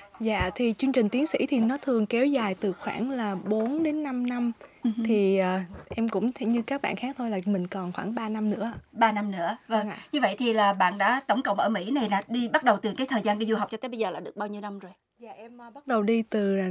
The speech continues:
Speaker 1: ờ, tháng tám năm hai nghìn không trăm mười ba thì tới
Speaker 2: Ừ.
Speaker 1: bây giờ là cũng sắp xỉ
Speaker 2: Gần
Speaker 1: được
Speaker 2: bốn
Speaker 1: bốn
Speaker 2: năm.
Speaker 1: năm, vâng, vâng.
Speaker 2: Dạ,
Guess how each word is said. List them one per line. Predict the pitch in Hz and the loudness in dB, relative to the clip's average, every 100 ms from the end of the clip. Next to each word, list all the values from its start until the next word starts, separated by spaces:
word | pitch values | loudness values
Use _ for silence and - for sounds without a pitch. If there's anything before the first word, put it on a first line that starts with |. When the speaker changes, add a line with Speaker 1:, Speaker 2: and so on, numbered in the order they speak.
| 185 180 - | -2 -6 -8
Speaker 1:
ờ, | 196 | -8
tháng | 185 240 | -4 -4
tám | 240 262 | -2 -2
năm | 247 | -2
hai | 233 | -2
nghìn | 220 | -4
không | 202 226 | -4 -4
trăm | 226 | -2
mười | 208 | -2
ba | 202 208 202 202 | -2 -4 -8 -10
thì | - 196 | -8 -4
tới | 226 | -2
Speaker 2:
Ừ. | |
Speaker 1:
bây | 220 208 | 0 2
giờ | 196 175 | 0 -2
là | 170 165 | -4 -6
cũng | 156 214 | -6 -6
sắp | - 277 - | -6 -12 -12
xỉ | - - 226 | -12 -4 0
Speaker 2:
Gần | 196 | 2
Speaker 1:
được | |
Speaker 2:
bốn | 190 | 4
Speaker 1:
bốn | 220 | 4
Speaker 2:
năm. | 254 | 4
Speaker 1:
năm, | 214 208 | 2 0
vâng, | 208 196 | -4 -6
vâng. | 190 226 | -4 0
Speaker 2:
Dạ, | 208 | 0